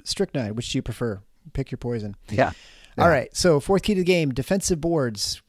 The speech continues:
Speaker 1: We already mentioned Purdue elite offensive rebounding team. This is, this is a kind of
Speaker 2: Yeah.
Speaker 1: no-brainer. You can't allow that. And of course, we've, this has been a, a killer for Michigan State at <laughs> times.
Speaker 2: Far easier said than done, but I
Speaker 1: Yeah.
Speaker 2: will say this. You know, Zach Edey's Zach Edey,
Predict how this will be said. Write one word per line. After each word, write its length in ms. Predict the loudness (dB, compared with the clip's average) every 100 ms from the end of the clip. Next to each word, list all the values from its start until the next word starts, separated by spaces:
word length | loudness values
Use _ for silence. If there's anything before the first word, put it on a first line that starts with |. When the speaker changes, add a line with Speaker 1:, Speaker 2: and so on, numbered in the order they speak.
| -18
Speaker 1:
We 60 | -4
already 180 | -2 0
mentioned 400 | -2 -2 -6 -6 _ -8
Purdue 360 | -4 0 0 -2
elite 260 | -2 -4 -4
offensive 360 | -4 -2 -4 -4
rebounding 340 | -2 -2 -2
team. 420 | -2 -2 -2 -4 -12 -12
This 160 | -12
is, 140 | -10 -10
this 200 | -8 -6
is 60 | -6
a 80 |
kind 180 | 0 0
of 40 | 2
Speaker 2:
Yeah. 40 |
Speaker 1:
no-brainer. 380 | -2 -4 -4 -6
You 80 | -4
can't 240 | 0 0
allow 140 | 0 0
that. 220 | 0 -2
And 180 | -4 -10 -14
of 80 |
course, 220 | -10 -8 -8
we've, 180 | -12 _ _ _ -10
this 140 | -6
has 20 |
been 140 | -4 -4
a, 60 | -6 -10
a 40 | -4
killer 260 | -2 -2
for 120 | -2 -4
Michigan 260 | -2 -4
State 220 | -2 -4
at 60 | -2
<laughs> 120 | -2
times. 420 | -2 -4 -4 -6 -6 -20 -20 -20 -20 _ _
Speaker 2:
Far 300 | 2 4 4 4
easier 520 | 4 4 4 2 0
said 320 | 2 0 2
than 180 | 0 0
done, 320 | 0 0 0
but 120 | 0
I 100 | 0
Speaker 1:
Yeah. 60 | 2
Speaker 2:
will 160 | 0 -2
say 260 | 0 0
this. 440 | 0 -2 -4 -10 -20 _ _ _ _ _ _ _ _ _
You 100 | -4
know, 120 | -2 0
Zach 300 | 4 4 4
Edey's 400 | 0 2 0 2
Zach 300 | 2 2 -2
Edey, 380 | -6 -4 -8